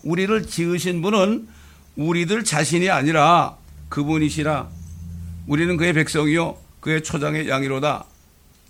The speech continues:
뭐라는가 하면은 감사함으로 그의 문들로 들어가고 찬양으로 그의 뜰들로 들어가라. 그분께 감사하고 그의 이름을 송축하라.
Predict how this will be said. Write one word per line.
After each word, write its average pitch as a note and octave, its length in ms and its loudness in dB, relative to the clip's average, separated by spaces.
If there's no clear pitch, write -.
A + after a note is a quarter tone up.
뭐라는가 C3+ 380 2
하면은 C3+ 300 -2
감사함으로 F#3+ 920 2
그의 F3+ 240 2
문들로 D3+ 460 0
들어가고 D3 760 0
찬양으로 D3+ 880 2
그의 D3+ 300 -2
뜰들로 C3+ 440 -2
들어가라. B2+ 600 0
그분께 D3 400 2
감사하고 D3 840 0
그의 D3+ 320 2
이름을 D3 320 0
송축하라. F#3 720 0